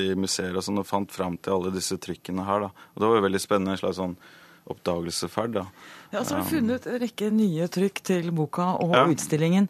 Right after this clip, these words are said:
Speaker 1: Vi har gjort
Speaker 2: Har
Speaker 1: et
Speaker 2: det
Speaker 1: utvalg nå da, ikke
Speaker 2: Ja,
Speaker 1: sant?
Speaker 2: ikke sant?
Speaker 1: Mm.
Speaker 2: Boka. Men, men har det påvirket ditt syn på Louis Mo? Hva har du lært mer om han? Hva slags, eh, tegninger har du funnet?
Speaker 1: Um, nå er det jo... Um,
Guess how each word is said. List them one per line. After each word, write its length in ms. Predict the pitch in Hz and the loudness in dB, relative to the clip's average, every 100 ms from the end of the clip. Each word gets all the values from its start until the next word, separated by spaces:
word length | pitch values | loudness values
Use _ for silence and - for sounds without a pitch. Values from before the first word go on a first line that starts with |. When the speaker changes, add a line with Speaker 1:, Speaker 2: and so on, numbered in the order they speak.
| 214 | 4
Speaker 1:
Vi 60 | |
har 140 | 240 226 | 4 6
gjort 100 | 110 | 6
Speaker 2:
Har 120 | 233 | 6
Speaker 1:
et 40 | |
Speaker 2:
det 260 | 208 220 95 | 6 4 2
Speaker 1:
utvalg 340 | - 90 101 101 | -2 0 0 0
nå 180 | 98 | 0
da, 80 | 92 90 | 0 -2
ikke 80 | 82 | 2
Speaker 2:
Ja, 120 | 208 | 4
Speaker 1:
sant? 120 | 233 | 4
Speaker 2:
ikke 80 | 220 | 4
sant? 360 | 233 233 202 202 | 2 2 0 -2
Speaker 1:
Mm. 100 | 202 | 0
Speaker 2:
Boka. 260 | 185 202 - - | 0 0 -6 -10
Men, 100 | - - | -8 0
men 140 | 240 240 | 4 4
har 200 | 226 233 | 4 4
det 440 | 202 214 202 - | 2 0 -2 -10
påvirket 460 | - 185 165 - 180 | -2 0 0 -2 -2
ditt 160 | 170 | -2
syn 400 | - - 147 135 | -4 -6 -4 -4
på 180 | 135 160 | -4 -4
Louis 300 | 160 160 160 | -2 -2 0
Mo? 260 | 165 175 214 | 0 0 0
Hva 120 | 202 | 0
har 80 | 180 | 0
du 80 | 180 | 0
lært 300 | 170 170 156 | 0 -2 -2
mer 260 | 143 120 123 | 0 0 0
om 80 | |
han? 140 | 147 170 | 0 0
Hva 100 | 160 | 0
slags, 400 | 156 214 - - - - - - | -2 -4 -4 -10 -12 -16 -16 -6
eh, 480 | - 117 156 98 95 185 - - 220 - - - - - - - | -2 -2 -2 -6 -6 -6 -8 -8 -10 -10 -12 -10 -10 -12 -12 2
tegninger 400 | 226 170 131 151 | 4 6 6 6
har 100 | 160 | 8
du 120 | 190 | 6
funnet? 520 | 208 170 143 - - - - - | 8 8 6 4 -8 -10 -20 -4
Speaker 1:
Um, 680 | 107 107 110 113 110 110 98 - - | 0 2 2 2 0 -2 -4 -8 -4
nå 160 | 104 113 107 | 2 4 6
er 40 | 101 | 4
det 100 | 110 | 4
jo... 300 | 110 110 110 | 4 4 6
Um, 340 | 107 107 107 | 6 4 0